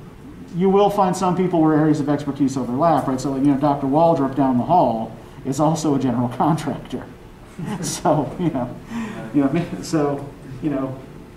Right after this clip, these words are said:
he could come in here and teach my class. I could not do his contracting work for him. Um, but, uh, the basic point here, right, is that, um,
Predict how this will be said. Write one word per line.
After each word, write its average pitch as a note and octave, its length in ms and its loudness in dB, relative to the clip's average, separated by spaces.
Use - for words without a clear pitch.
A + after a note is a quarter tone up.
he B3 220 6
could G#3+ 220 2
come F3 240 2
in E3 100 2
here D#3 160 4
and D3 140 4
teach C#3+ 200 2
my C3+ 160 0
class. A#2+ 360 -6
I D3 120 0
could D3 180 0
not C#3 240 2
do C#3 120 2
his A#2+ 180 -2
contracting A2 760 -4
work G2+ 160 -14
for - 180 -16
him. - 200 -16
Um, C3+ 460 -2
but, D3+ 300 0
uh, C#3 260 0
the D3 100 0
basic A3+ 540 2
point A#3+ 320 2
here, C#3 140 0
right, D3 260 2
is D#3 200 -2
that, D#3 240 0
um, D#3 540 4